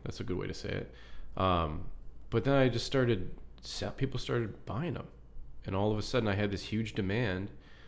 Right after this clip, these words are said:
So I had to kinda rise to the occasion. I had to, if I was gonna be serious about what I was doing, I, and I wanted to get out of my job. I hated my job. It was really hard for me. Um,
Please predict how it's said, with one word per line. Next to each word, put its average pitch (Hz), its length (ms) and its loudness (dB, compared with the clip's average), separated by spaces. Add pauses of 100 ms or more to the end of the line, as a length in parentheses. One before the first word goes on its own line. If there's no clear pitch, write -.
(180)
So 104 640 4 (220)
I 98 80 2
had 127 280 6
to 117 100 2
kinda 110 320 2
rise 95 380 4
to - 120 -2
the 90 140 4
occasion. 92 640 -2 (580)
I 92 100 4
had 104 260 6
to, 92 500 2 (140)
if - 140 -6
I 101 80 4
was 101 160 4
gonna 95 240 0
be 87 140 0
serious 113 440 4
about 90 180 2
what 90 120 4
I 87 80 4
was 82 180 0
doing, 87 460 0 (600)
I, 87 360 0
and 92 80 0
I 92 40 4
wanted 107 340 4
to 110 40 6
get 98 160 6
out 95 140 6
of 90 80 2
my 87 100 2
job. 92 420 -2
I - 60 2
hated 113 260 6
my 117 160 6
job. 85 400 2 (320)
It - 80 -4
was 87 140 -2
really 104 140 8
hard 90 260 4
for - 100 4
me. 87 220 0 (580)
Um, 85 460 0